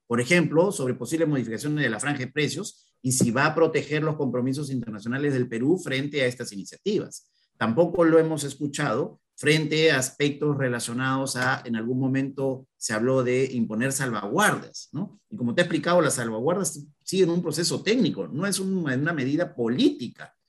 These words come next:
Entonces hay que tener cuidado, no sabemos cuál es su posición. Creo que en el, en el transcurso del tiempo hay que ir exigiendo un poco más de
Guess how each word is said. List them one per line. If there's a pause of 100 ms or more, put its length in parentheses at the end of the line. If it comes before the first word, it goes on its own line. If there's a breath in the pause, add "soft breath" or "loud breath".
(140)
Entonces
hay
que
tener
cuidado,
no
sabemos
cuál
es
su
posición. (240 loud breath)
Creo
que
en
el,
en
el
transcurso
del
tiempo
hay
que
ir
exigiendo
un
poco
más
de